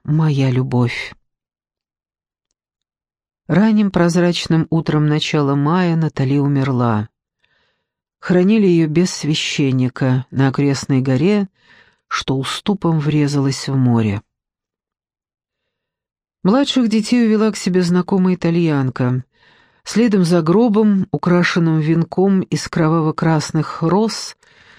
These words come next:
впереди небольшой группы разноплеменных изгнанников шли Герцен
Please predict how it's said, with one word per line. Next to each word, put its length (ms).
впереди 460
небольшой 500
группы 640
разноплеменных 920
изгнанников 1000
шли 560
Герцен 720